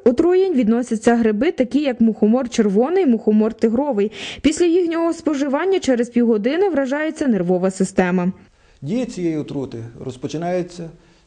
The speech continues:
Speaker 2: вже через півгодини, годину через вживання цих грибів. І проявляється, крім загальних симптомів отруєння грибами, які полягають у розладі ш-, шлунку, с-, е, запаморочень, загальні слабкості, також різними пошко-, ушкодженнями нервової системи, які проявляються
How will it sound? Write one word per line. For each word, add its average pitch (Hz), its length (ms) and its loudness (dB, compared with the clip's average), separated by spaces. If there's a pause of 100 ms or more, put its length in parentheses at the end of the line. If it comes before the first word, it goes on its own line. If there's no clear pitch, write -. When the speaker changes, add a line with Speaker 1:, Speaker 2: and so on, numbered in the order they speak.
(140)
Speaker 2:
вже 135 200 -4
через 156 260 -6
півгодини, 170 460 -4
годину 143 380 -4
через 143 240 -8
вживання 131 400 -6
цих 127 260 -16 (200)
грибів. 113 380 -8 (300)
І 131 80 -6
проявляється, 156 680 -2 (220)
крім 156 260 -4
загальних 135 360 -2
симптомів 139 400 -4
отруєння 131 340 -6
грибами, 127 420 -2
які 123 140 -8
полягають 127 480 -6
у 131 40 -12
розладі 120 380 -6
ш-, - 260 -16 (100)
шлунку, 175 500 -6 (420)
с-, - 180 -20
е, 131 460 -8 (420)
запаморочень, 147 600 -4
загальні 131 300 -4
слабкості, 175 600 -6 (380)
також 180 440 -4 (280)
різними 165 480 -4 (240)
пошко-, 143 520 -8
ушкодженнями 151 520 -6
нервової 131 380 -4
системи, 110 420 -8
які 147 180 -8
проявляються 131 840 -4